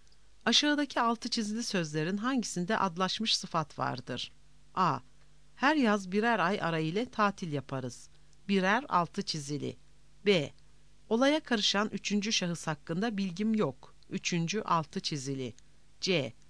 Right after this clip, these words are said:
Borcunu aydan aya düzenli olarak öderdi.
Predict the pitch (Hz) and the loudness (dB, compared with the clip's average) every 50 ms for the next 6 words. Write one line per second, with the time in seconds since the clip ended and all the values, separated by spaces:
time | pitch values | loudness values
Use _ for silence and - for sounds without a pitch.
0 | - - - - - - - - - 214 240 262 254 226 254 269 285 285 - 214 | -20 -20 -20 -20 -20 -20 -20 -4 2 4 4 4 4 2 2 2 2 2 4 2
1 | 214 214 202 220 220 208 160 165 160 170 175 180 185 170 196 190 185 190 185 185 | 2 2 2 2 0 0 0 0 0 -2 -2 -4 -4 -2 0 0 0 2 2 2
2 | 165 143 135 127 135 139 - - - 139 131 135 131 127 127 123 - 117 107 | 2 0 0 0 -2 -2 -4 -4 -6 -4 -2 -2 -2 -2 -4 -6 -6 -8 -10